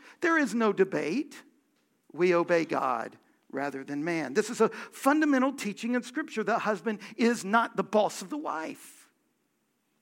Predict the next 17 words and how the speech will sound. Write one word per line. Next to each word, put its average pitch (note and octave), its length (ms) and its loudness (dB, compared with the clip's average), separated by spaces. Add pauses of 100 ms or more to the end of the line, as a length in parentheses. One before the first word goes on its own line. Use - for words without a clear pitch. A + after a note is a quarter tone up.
(480)
This - 120 -14
passage C4+ 420 0
in C4 140 2
no D#4 180 2
way D#4 160 2
supports B3 540 -2 (240)
a A3+ 60 6
woman B3 380 4
following B3 500 2
her G#3 140 0
husband's F#3 400 -2
lead G3 640 -2 (180)
into G3+ 240 -2
sinful B3+ 960 -4 (500)
or G3 220 0
unlawful A#3 800 2
behavior. A3 680 -6